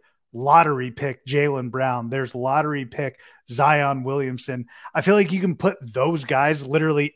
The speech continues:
anywhere on a college basketball court, and they're gonna flourish. It's almost as if the coach is like, "Look,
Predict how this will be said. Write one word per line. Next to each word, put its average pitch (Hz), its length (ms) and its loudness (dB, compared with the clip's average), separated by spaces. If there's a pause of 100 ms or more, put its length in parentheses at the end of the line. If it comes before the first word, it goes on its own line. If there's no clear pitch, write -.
anywhere 165 420 2
on 147 120 2
a 127 40 -4
college 139 380 -4
basketball 147 480 -4
court, 185 300 -2 (360)
and 147 120 2
they're 170 80 4
gonna 151 160 2
flourish. 127 480 -4
It's 160 120 -4
almost 196 300 2
as 160 120 -6
if 165 120 -2
the 151 80 -10
coach 151 300 -2
is 131 100 -8
like, 131 240 -2 (600)
"Look, 135 320 -6